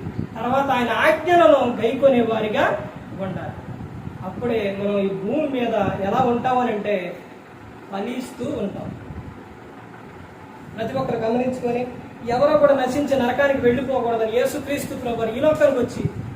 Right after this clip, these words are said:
మనందరి కోసం సిలువలో తన ప్రాణాన్ని పెట్టారు. ప్రతి ఒక్కరు కూడా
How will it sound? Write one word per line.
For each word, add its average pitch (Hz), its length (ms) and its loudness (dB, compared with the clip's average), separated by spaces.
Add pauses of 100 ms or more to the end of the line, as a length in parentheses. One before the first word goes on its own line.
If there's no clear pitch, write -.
మనందరి 247 600 4
కోసం 269 460 2 (320)
సిలువలో 247 320 -2
తన 233 220 -2
ప్రాణాన్ని 233 500 2
పెట్టారు. - 760 -2
ప్రతి 226 180 -4
ఒక్కరు 247 280 -2
కూడా 226 260 0